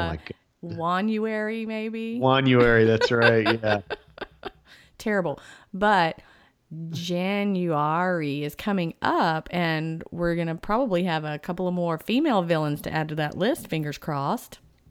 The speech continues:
Speaker 1: Yeah, I would imagine. I think this is gonna be a highly dramatic season because they're gonna put morally flexible women into the mix
Speaker 2: Oh.
Speaker 1: with Ari.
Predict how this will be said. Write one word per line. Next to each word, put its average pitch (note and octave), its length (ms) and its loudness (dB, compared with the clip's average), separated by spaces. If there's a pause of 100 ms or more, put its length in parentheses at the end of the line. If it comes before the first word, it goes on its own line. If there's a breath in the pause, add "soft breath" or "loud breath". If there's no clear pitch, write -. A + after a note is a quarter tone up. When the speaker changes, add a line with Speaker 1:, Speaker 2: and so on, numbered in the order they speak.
(100)
Speaker 1:
Yeah, G2 160 2
I G#2+ 40 6
would C3 140 4
imagine. A2 400 2
I B2 60 0
think C3+ 220 0
this C3+ 180 0
is A2 120 0
gonna G#2 200 4
be F#2+ 200 4
a F2+ 60 4
highly G2 300 4
dramatic F2 540 2
season F2 400 2
because E2 320 2
they're G2+ 80 4
gonna G#2+ 180 4
put F#2+ 560 2
morally G2+ 600 6
flexible F2 640 0
women E2+ 260 0
into D#2+ 220 -2
the - 100 0
mix A2+ 280 0
Speaker 2:
Oh. - 60 -6
Speaker 1:
with - 120 -4
Ari. - 340 -10